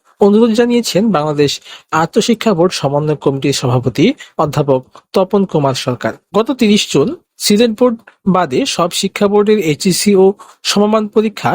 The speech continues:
শুরু হয়। রুটিন অনুযায়ী আট দিন পরীক্ষা হওয়ার পর কোটা সংস্কার আন্দোলন ঘিরে সৃষ্ট পরিস্থিতিতে আঠারো জুলাইয়ের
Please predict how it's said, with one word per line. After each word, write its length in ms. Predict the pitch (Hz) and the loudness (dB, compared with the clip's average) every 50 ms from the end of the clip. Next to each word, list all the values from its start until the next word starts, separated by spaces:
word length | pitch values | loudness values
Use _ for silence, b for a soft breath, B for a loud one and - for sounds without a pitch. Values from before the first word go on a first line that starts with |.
| - | -2
শুরু 260 | - - - 156 147 | -2 -2 -2 0 0
হয়। 200 | 123 - - - - _ _ _ _ _ _ _ _ _ | -2 -2 -4 -8 -10 _ _ _ _ _ _ _ _ _
রুটিন 300 | - 170 185 170 196 196 202 | 2 2 2 2 2 2 2
অনুযায়ী 360 | 180 160 156 139 139 135 202 277 247 | 2 2 2 2 2 2 2 2 0
আট 180 | 151 147 143 143 143 | 0 0 -4 -4 -4
দিন 160 | - 143 143 147 - _ _ _ _ - | -4 -2 -2 -4 -6 _ _ _ _ -2
পরীক্ষা 360 | - 214 233 233 - - 247 | -2 -2 -2 -2 -2 -2 -4
হওয়ার 280 | 202 - - 226 233 240 233 - | -2 0 0 0 0 0 -2 -4
পর 160 | - - 160 247 | -2 0 0 0
কোটা 300 | 262 - 175 165 - 185 | 0 -2 -2 0 0 0
সংস্কার 480 | 180 - - 196 190 - - - 208 196 202 - b b b b b | -2 0 0 0 0 -2 -2 -2 -2 -2 -4 -8 b b b b b
আন্দোলন 380 | - 160 165 175 185 190 190 208 202 | -2 0 2 2 2 2 2 2 2
ঘিরে 240 | 185 190 175 143 151 262 | 2 2 2 2 2 0
সৃষ্ট 320 | 254 - - 160 135 - - 156 131 127 - _ _ _ _ - | 0 -2 -2 -2 -2 0 0 0 0 -2 -4 _ _ _ _ -2
পরিস্থিতিতে 540 | 196 185 208 - - - 240 226 - - 160 226 | 0 0 0 -2 -2 -2 -2 0 0 2 0 2
আঠারো 340 | 226 143 151 151 - 185 190 196 | 0 0 -2 -2 0 0 0 0
জুলাইয়ের 340 | 185 214 202 208 208 208 | 2 2 2 2 2 2